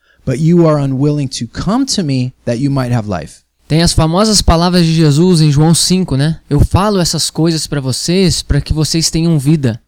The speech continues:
Speaker 2: mas vocês não estão dispostos a vir a mim para ter vida."
Speaker 1: See, they are unwilling because they have a choice.
Speaker 2: Então veja, eles não estão dispostos porque eles têm uma escolha a fazer.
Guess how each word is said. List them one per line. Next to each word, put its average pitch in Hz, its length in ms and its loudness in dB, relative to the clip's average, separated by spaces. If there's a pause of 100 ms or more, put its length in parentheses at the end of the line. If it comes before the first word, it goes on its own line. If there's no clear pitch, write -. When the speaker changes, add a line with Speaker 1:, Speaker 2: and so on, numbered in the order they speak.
(160)
Speaker 2:
mas 143 220 0
vocês 165 420 2
não 165 100 4
estão 170 240 0
dispostos 160 680 0
a 143 80 0
vir 170 200 0
a 170 80 2
mim 165 280 0
para 143 220 2
ter 147 180 2
vida." 113 360 0 (160)
Speaker 1:
See, 165 280 0
they 160 120 0
are 151 160 -2
unwilling 165 520 0
because 135 300 -2
they 135 100 0
have 127 100 -4
a - 20 -4
choice. 120 600 -4
Speaker 2:
Então 160 160 2
veja, 175 340 4
eles 151 220 4
não 180 100 4
estão 202 240 2
dispostos 165 720 0
porque 165 300 0
eles 180 180 2
têm 175 120 0
uma 196 120 2
escolha 214 440 4
a - 20 0
fazer. 117 320 -4